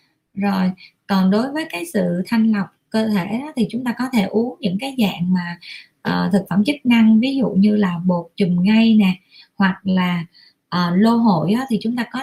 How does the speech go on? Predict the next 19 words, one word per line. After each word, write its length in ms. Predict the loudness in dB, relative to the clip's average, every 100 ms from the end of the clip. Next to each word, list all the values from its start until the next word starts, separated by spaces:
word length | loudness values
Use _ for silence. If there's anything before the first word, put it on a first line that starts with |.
| -6
thể 220 | -6 -6
là 160 | -4 -4
chúng 200 | -4 -4
ta 180 | -2 -4 -4
có 140 | -6
những 220 | -2 0
người 260 | 0 0 0
á, 120 | -2
là 160 | -2 -2
người 180 | -2 -2
ta 120 | -4 -4
sẽ 140 | 0
nấu 340 | 2 2 0 -2
chè. 360 | 0 2 0 -6 -10
Bác 80 | -8
sĩ 140 | -4 -4
rất 180 | -4 -4
là 200 | -4 -6
thích 120 | -14